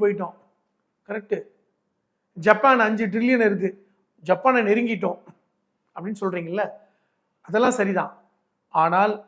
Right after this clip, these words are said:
இங்க தனி மனித வருமானத்தை நீங்க கணக்கு பண்ணுங்கன்ற. என் வீட்டுல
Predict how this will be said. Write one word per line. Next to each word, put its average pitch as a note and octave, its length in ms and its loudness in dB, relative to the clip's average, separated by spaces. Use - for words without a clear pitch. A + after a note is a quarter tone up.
இங்க G#3+ 140 -4
தனி D4 260 4
மனித D#4+ 180 6
வருமானத்தை C4 480 6
நீங்க A3+ 140 -2
கணக்கு G#3+ 220 -4
பண்ணுங்கன்ற. G3+ 340 -6
என் C#4 220 6
வீட்டுல E4+ 200 8